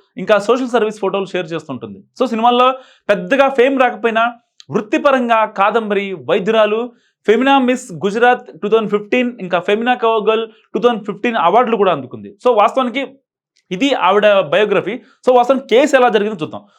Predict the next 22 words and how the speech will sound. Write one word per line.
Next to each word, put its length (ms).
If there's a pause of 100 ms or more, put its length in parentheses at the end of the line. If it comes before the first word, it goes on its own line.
విజయవాడ 360
సీపీ 380
క్రాంతిరాణ 500
నేతృత్వంలో 460
పోలీసులు 480
ముంబైకి 400
చెందిన, 360 (300)
ఆ, 240 (140)
కాదంబరి, 720
ఆ, 220
కాదంబరిని 680
గత 220
ఫిబ్రవరిలో 540
అక్రమ 320
కేసులో 320
ఇరికించిన 400
వైనం 340 (280)
వ్యవహారంలో 460
తెగ-, 380 (120)
తీగ 220
లాగితే 420
ఇప్పుడు 380